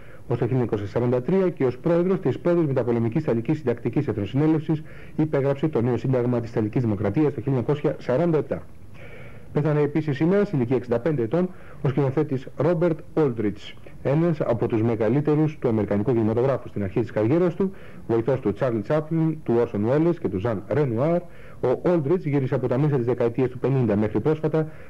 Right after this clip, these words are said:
τριάντα ταινίες, πολλές από τις οποίες χαρακτηρίστηκαν αφετηρίες για τη νέα στροφή του αμερικανικού κινηματογράφου προς το ρεαλισμό. Μισούσε το λεγόμενο Hollywood System και ερχόταν σε ρήξη με όλους τους κανόνες του παιχνιδιού.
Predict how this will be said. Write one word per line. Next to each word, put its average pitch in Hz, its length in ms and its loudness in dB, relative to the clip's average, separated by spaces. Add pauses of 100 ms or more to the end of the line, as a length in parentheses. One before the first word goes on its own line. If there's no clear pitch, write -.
(120)
τριάντα 131 340 0
ταινίες, 147 540 0
πολλές 131 240 2
από 107 140 -4
τις 95 100 -6
οποίες 147 260 0
χαρακτηρίστηκαν 143 680 -2
αφετηρίες 135 760 0 (300)
για 120 100 0
τη 117 120 0
νέα 151 160 2
στροφή 131 280 -2
του 160 80 2
αμερικανικού 113 440 0
κινηματογράφου 123 600 0
προς 175 180 0
το 160 160 2
ρεαλισμό. 120 500 0 (320)
Μισούσε 139 340 0
το 117 100 0
λεγόμενο 110 440 2
Hollywood 98 440 2
System 180 280 0
και 120 60 0
ερχόταν 113 320 0
σε - 120 0
ρήξη 147 360 0
με 127 100 2
όλους 127 220 2
τους - 220 -2
κανόνες 113 460 0
του 175 120 -2
παιχνιδιού. 113 440 2